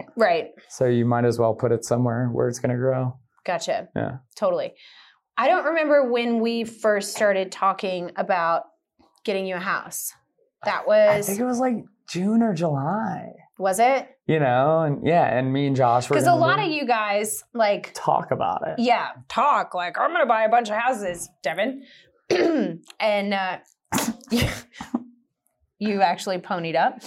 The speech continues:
Speaker 2: Yeah.
Speaker 1: So I think it was probably this summer. And, uh, let's talk about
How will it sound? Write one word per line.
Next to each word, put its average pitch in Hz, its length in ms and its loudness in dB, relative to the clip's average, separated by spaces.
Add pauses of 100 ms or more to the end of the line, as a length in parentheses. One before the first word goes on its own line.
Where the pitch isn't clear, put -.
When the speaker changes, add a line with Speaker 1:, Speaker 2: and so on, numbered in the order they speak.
(160)
Speaker 2:
Yeah. 269 260 2
Speaker 1:
So - 160 0
I 226 120 6
think 302 200 -4
it 294 100 2
was 226 540 0 (340)
probably 302 340 0
this 220 220 -4
summer. 185 460 -4 (720)
And, 190 500 0
uh, 180 400 0 (880)
let's 202 340 -2
talk 285 280 0
about 202 600 0